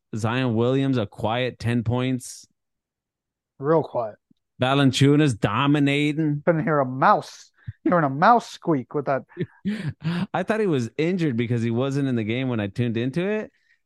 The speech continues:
Speaker 1: And it was still in the first half. And I thought, "Oh, shit, did this guy get injured or is he playing?"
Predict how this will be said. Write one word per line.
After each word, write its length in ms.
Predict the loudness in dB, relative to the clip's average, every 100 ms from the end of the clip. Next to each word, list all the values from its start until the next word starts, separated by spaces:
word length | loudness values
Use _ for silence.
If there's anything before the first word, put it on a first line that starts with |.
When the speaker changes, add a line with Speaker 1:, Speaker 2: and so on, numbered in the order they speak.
| _ _
Speaker 1:
And 160 | -2 0
it 80 | 0
was 240 | -2 -2
still 200 | -2 0
in 60 | -2
the 80 |
first 340 | -2 -2 -2 -2
half. 320 | -4 -4 -4
And 120 | -2
I 120 | -2
thought, 360 | -4 -4 -6 -8 -4
"Oh, 220 | -2 -2
shit, 400 | -2 -4 -4 -2
did 120 | -2
this 160 | -4 -4
guy 140 | -4
get 180 | -2 0
injured 440 | 0 0 0 0
or 260 | 0 0 -2
is 140 | -2
he 120 | -2
playing?" 560 | -4 -4 -2 -2 0 -2